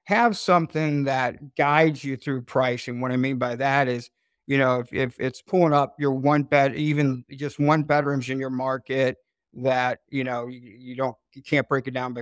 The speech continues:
premium, et cetera, but it's giving one bedroom rates, at least that's some type of guideline for you to see what's going on in the market.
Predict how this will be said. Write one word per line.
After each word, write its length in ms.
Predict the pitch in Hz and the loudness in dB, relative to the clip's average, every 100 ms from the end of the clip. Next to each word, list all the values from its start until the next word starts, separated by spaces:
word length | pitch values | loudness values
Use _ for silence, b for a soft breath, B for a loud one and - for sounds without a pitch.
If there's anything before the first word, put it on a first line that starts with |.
| - | -10
premium, 360 | - 143 131 | -2 0 0
et 140 | 127 - | -2 -4
cetera, 360 | - 151 131 | 0 2 2
but 160 | 120 127 | -4 -8
it's 100 | 120 | -6
giving 300 | 147 127 127 | -2 -2 -2
one 160 | 135 123 | -4 0
bedroom 360 | 139 127 123 | 0 0 -2
rates, 460 | 127 131 185 - _ _ _ - | 2 2 0 -4 _ _ _ 0
at 40 | |
least 280 | 202 277 - | 4 4 4
that's 260 | 175 - - | 0 0 0
some 180 | 185 | 0
type 300 | 156 147 135 | 0 -2 -2
of 80 | 127 - 113 | -4 -8 -8
guideline 600 | 107 120 123 113 113 107 | 0 0 0 -2 -10 -18
for 220 | 131 123 | -12 -10
you 180 | 120 113 | -10 -16
to 100 | 107 | -16
see 420 | - - 143 131 | -14 -4 -2 -2
what's 280 | 120 113 - | -4 -10 -10
going 280 | 127 120 113 | -8 -8 -10
on 200 | 113 113 | -16 -18
in 60 | |
the 60 | 107 | -20
market. 480 | 104 107 - 71 | -18 -18 -20 -20